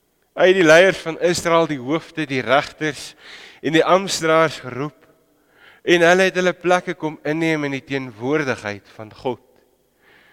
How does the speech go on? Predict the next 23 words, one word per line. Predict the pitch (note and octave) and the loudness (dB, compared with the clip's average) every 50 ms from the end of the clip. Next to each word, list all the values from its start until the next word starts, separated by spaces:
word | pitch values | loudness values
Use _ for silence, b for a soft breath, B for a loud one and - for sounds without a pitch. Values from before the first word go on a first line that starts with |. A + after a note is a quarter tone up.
| b b b b b | b b b b b
Toe | - D#3+ D#3 - | -8 -6 -6 -4
sê | - E3 E3 | 0 0 0
Joshua | D#3+ D3+ C#3+ D3+ D#3+ E3+ E3 - - E3 D#3+ D3 - | 0 0 -2 -2 -2 -2 -2 -2 -4 -4 -4 -4 -4
vir | - D3 C#3+ | -6 -6 -6
die | C#3+ C#3+ C3+ | -4 -2 0
hele | C3+ D#3 D#3+ | 0 0 0
volk, | D#3 - - D#3+ D#3+ D#3+ D#3 - | -2 -2 -2 -2 -2 -2 -6 -10
"So | - - - E3+ F3 F3 F3+ E3+ | -12 -10 -6 -2 0 0 0 0
sê | - - - D#3 D#3 | -2 -4 -2 -2 0
die | D3+ D#3 D3 | 0 -2 -2
Here, | C3+ C3+ D3 D#3 E3 | 0 0 0 0 0
die | D3+ D#3 D3+ | -2 -4 -6
God | - - - F3+ G3 G3 - | -8 -6 -4 -2 -2 -2 -4
van | - - E3+ D#3+ | -10 -12 -10 -8
Israel, | - - F3 E3 - - D#3+ D#3 D#3 D3+ D3 D3 B B B B B B B B B B B - | -6 -6 -6 -6 -4 -4 0 2 2 2 0 -2 B B B B B B B B B B B -6
lank | C3+ C3+ D3 E3+ G3 G#3 G3+ | 2 4 6 6 6 4 0
gelede | - - G3 F3+ D#3+ D3+ D#3 E3 F3 F3+ E3 D#3+ D3+ | -6 -6 -4 -4 -2 -2 0 0 0 0 -2 -2 -4
jul-, | D3+ D#3 D#3+ - - | -4 -4 -6 -6 -8
het | - A2+ C#3+ D3+ C#3+ | -10 -10 -8 -4 -4
ek, | D3+ D3+ - _ _ _ _ _ | -4 -4 -4 _ _ _ _ _
het | - C3+ D#3+ F#3 D#3+ | -2 -2 -2 -2 -2
julle | D#3 D#3+ D#3+ D#3 | -4 -4 -4 -4
voorvaders, | D3 - - D3+ E3+ F3+ E3+ - D3+ D3+ D#3+ E3 D#3+ D#3+ C#3+ - - - - | -6 -6 -6 -6 -6 -6 -6 -4 -2 -2 -2 -2 -2 -4 -6 -8 -12 -16 -18